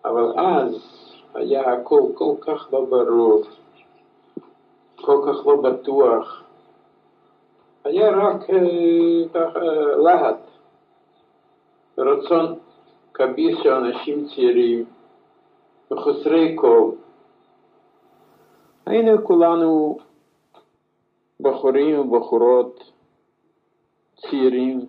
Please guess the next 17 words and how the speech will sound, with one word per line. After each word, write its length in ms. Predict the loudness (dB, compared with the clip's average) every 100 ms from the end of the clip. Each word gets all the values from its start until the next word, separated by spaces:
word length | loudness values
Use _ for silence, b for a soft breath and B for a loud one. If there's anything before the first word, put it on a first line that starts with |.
| -16 _ _ _ _ _ _ _ _ _ -14
בגיל 420 | -14 -4 -2 0
בערך 460 | 0 0 0 -2
עשרים, 680 | -8 -12 -8 -6 -4 -6 -8
אני 160 | -8 -8
הייתי 220 | -8 -8
בגיל 380 | -10 -6 -4 -4
עשרים 440 | -6 -10 -10 -10 -8
ושלוש. 1000 | -8 -8 -12 -10 -4 -2 -2 -6 -12 -10
היו 320 | -8 -4 -2
איתנו 580 | -2 -4 -6 -4 -4 -6
כמה 580 | -6 -6 -4 -6 -6 -10 -14 _ _ _ -6
מדריכים, 920 | -4 -2 -2 -2 -6 -4 -4 -4 -8 -18 _ _ _ _ _ _ _ _ _ _ _ _ _ _ _ _ _ _ _ -12 -12 -8
אשר, 460 | -6 -6 -2 -2 -2 -4
אה, 360 | -2 0 0 0
היו 260 | -2 -2
מכוונים 640 | -4 -2 -2 -4 -4 -2
את 100 | -2